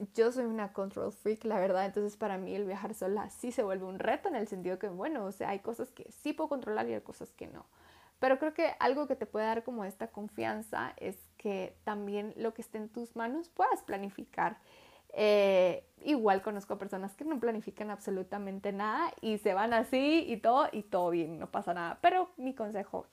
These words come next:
de cómo soy yo es como lo que puedes planificar, planifica. Y también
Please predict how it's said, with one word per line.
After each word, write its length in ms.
de 160
cómo 220
soy 180
yo 60
es 180
como 260
lo 120
que 100
puedes 280
planificar, 500
planifica. 560
Y 100
también 680